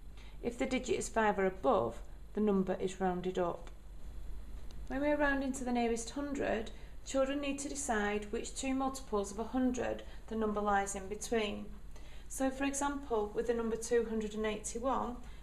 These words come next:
this lies in between the numbers two hundred and three hundred, being multiples of a hundred. We then look at the digit in the tens and make our rounding rule decision.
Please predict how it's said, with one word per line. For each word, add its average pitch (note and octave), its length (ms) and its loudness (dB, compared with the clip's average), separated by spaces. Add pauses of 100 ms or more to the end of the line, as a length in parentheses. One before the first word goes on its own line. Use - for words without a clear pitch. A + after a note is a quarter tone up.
(100)
this B3 220 -2
lies A#3 340 2
in A3+ 140 -2
between A3 420 0
the G#3+ 80 0
numbers G#3 540 0 (260)
two D4 260 -2
hundred A3+ 520 2 (1400)
and A3+ 160 2
three A3+ 400 2
hundred, G3+ 580 2 (1700)
being A3 200 4
multiples G3+ 520 -2
of F#3+ 120 -6
a - 20 -8
hundred. A3 640 -2 (720)
We B3+ 80 -2
then D4+ 240 2
look D4+ 180 -2
at C#4 80 -4
the C4+ 60 -2
digit C4 440 -2
in B3 120 0
the A#3+ 80 -2
tens D4 720 -2 (240)
and A3+ 100 -2
make A3+ 300 0
our A3+ 160 2
rounding G#3+ 420 2
rule G#3 160 2
decision. G#3+ 640 -2